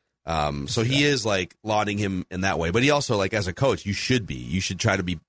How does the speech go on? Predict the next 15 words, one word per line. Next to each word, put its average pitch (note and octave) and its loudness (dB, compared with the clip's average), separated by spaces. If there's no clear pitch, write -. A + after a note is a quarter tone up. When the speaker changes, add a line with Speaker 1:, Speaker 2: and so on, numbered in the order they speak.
Speaker 1:
Cat's B2+ 0
a B2+ 2
guy A2 2
that G2+ 0
you F2 -2
gotta F#2+ 0
pump G#2 -4
his F2 -6
tires, G2+ 0
and, D#2 -4
you A#2 -2
know, E2+ 0
you, F#2+ -4
you G#2+ -8
just, B2 -2